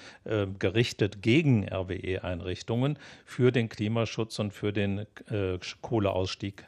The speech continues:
demonstrieren soll. Und das wertet dann wiederum R W E beziehungsweise ihre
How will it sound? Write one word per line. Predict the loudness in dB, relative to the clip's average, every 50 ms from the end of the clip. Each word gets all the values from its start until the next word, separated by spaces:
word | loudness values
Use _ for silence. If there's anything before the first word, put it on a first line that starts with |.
| -10 -6
demonstrieren | -4 0 0 2 4 4 2 2 0 2 4 4 4 4 2
soll. | -2 -8
Und | -8 -10 -10 -4 0
das | 0 0 0 0 -4 -4 0
wertet | 2 4 4 4 4 2 0 0 0
dann | 0 0 0
wiederum | 0 2 2 2 0 0 -2 -2 -2 -4 -8 -14 -20 -10 -4
R | -2 -2 0
W | -2 -2
E | -2 -2 -2
beziehungsweise | -2 -2 -4 -4 -4 -4 -2 -4 -2 -2 -2 -2 -2 -4 -6
ihre | -8 -6 -4 -2 -2 -2 -4